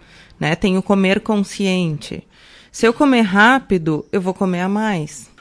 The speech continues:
Mudar todos os hábitos. É essa a dica que eu dou. Então, né, de, a reflexão é essa. Como que tu tá te alimentando? Tá tomando água? Tá comendo rápido? Não vai adiantar uma dieta se tu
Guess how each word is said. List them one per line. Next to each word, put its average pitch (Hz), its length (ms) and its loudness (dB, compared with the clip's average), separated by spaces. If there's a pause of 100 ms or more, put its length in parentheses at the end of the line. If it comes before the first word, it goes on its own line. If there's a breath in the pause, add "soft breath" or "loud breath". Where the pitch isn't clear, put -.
Mudar 208 280 0
todos 277 640 0
os 269 220 -2
hábitos. 175 640 -4 (140)
É 170 100 -2
essa 220 440 -2
a - 20 -2
dica 220 320 -4
que 226 100 -8
eu 226 100 -2
dou. 185 240 -4 (400 loud breath)
Então, 165 400 -2
né, 208 280 0
de, 175 420 -2 (140)
a - 80 -4
reflexão 196 800 -2
é 247 120 2
essa. 214 260 -4
Como 370 380 0
que 226 120 -2
tu 214 140 -12
tá 170 120 -2
te 170 140 -6
alimentando? 151 720 -4 (380 loud breath)
Tá 233 120 0
tomando 208 440 0
água? 175 400 2
Tá 220 160 -2
comendo 208 420 0
rápido? 175 800 -2 (340 loud breath)
Não 233 160 0
vai 220 200 2
adiantar 214 400 -2
uma 190 160 0
dieta 175 500 -2
se - 220 -12
tu 254 260 -8